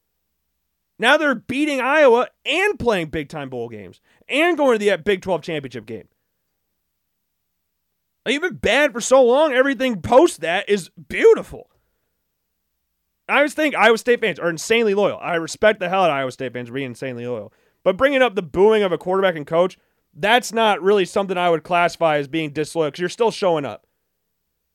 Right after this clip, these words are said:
If you're going like, "Man, I am never wearing an Iowa shirt again. I'm never,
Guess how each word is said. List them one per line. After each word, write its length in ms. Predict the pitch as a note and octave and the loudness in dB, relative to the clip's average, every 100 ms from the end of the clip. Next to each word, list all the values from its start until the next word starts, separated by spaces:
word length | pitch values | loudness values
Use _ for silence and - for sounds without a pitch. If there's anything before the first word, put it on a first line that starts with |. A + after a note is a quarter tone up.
| _ _ _ _ _ _ _ _ _ | _ _ _ _ _ _ _ _ _
If 100 | G#3+ | 0
you're 140 | B3+ B3 | 2 2
going 280 | G3 D#4 C#4 | 2 2 2
like, 180 | G3+ | 0
"Man, 200 | A#3 E4 G#3+ _ | -2 -4 -6 _
I 240 | D4+ E4 | 0 2
am 240 | B3 A3 B3 | 2 0 0
never 320 | E4 F#4+ F4 | 2 4 2
wearing 340 | C#4+ C#4+ C4+ | 2 4 4
an 60 | B3+ | 4
Iowa 300 | A#3+ A#3 A3 | 2 4 4
shirt 240 | - A3+ | 4 0
again. 360 | G3 F#3 G3 F#3+ - _ | 2 0 -2 -2 -8 _
I'm 260 | F#3 G3 B3 | -12 -8 2
never, 340 | E4 E4 C4+ | 2 2 -2